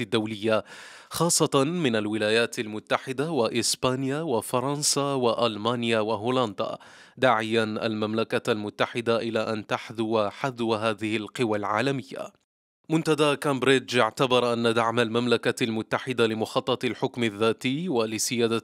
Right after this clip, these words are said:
المغرب على الصحراء سيكون له تأثير إيجابي على الأصعدة السياسية والأمنية والتجارية وحقوق الإنسان،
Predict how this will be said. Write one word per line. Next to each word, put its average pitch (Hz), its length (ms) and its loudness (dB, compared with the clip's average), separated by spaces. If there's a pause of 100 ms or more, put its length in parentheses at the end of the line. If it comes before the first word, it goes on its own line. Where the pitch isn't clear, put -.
المغرب 113 480 0
على 110 260 2
الصحراء 120 600 0 (400)
سيكون 120 640 2
له 113 260 2
تأثير 120 540 0
إيجابي 120 680 0
على 113 200 2
الأصعدة 117 540 0
السياسية 120 720 -2
والأمنية 120 680 2
والتجارية 110 920 0 (380)
وحقوق 123 500 -2
الإنسان، 113 560 -2